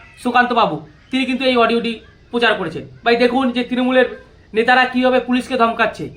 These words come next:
আর আমি তো বলবো সাধারণ মানুষ এখানে অসহায়, সবাই বলে, কিন্তু আমি তো দেখছি এখন পুলিশ অসহায় তৃণমূল নেতাদের জন্য। তৃণমূলের নেতারা এতটাই গালাগালি করে পুলিশদের যে পুলিশ পর্যন্ত অসহায় আজকে,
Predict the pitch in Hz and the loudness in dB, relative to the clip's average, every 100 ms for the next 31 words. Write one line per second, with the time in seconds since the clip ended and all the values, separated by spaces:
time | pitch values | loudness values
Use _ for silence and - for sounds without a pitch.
0 | - 214 233 247 254 254 262 - 220 254 | -2 2 2 0 0 2 0 0 0 0
1 | 247 254 254 247 247 247 233 240 247 220 | 0 0 0 -2 -2 0 0 2 2 2
2 | 220 233 214 175 - - - - 233 240 | 0 0 2 0 -4 -14 -20 -12 0 2
3 | 220 240 247 254 247 247 254 - - - | 2 0 -2 0 0 0 -2 -4 -18 -12
4 | - 285 302 254 208 156 123 - 262 262 | 0 0 2 -2 -2 -6 -8 -8 -4 0
5 | 254 240 233 202 160 156 131 - - - | 2 2 2 -2 -6 -8 -10 -16 -20 -20
6 | - - 247 262 269 262 254 262 240 233 | -20 -6 -2 2 4 4 4 4 4 4
7 | 269 262 240 - - _ _ - - - | 2 2 0 -8 -20 _ _ -20 -20 -20
8 | - 226 233 254 262 254 254 202 - - | -4 2 4 4 2 4 4 2 -2 -18
9 | _ 247 254 240 240 185 - _ 233 247 | _ 0 0 2 0 0 -10 _ -8 -2
10 | 262 254 254 254 240 214 208 208 175 143 | -2 -2 -4 -2 0 -2 0 -2 -2 -6
11 | 123 | -16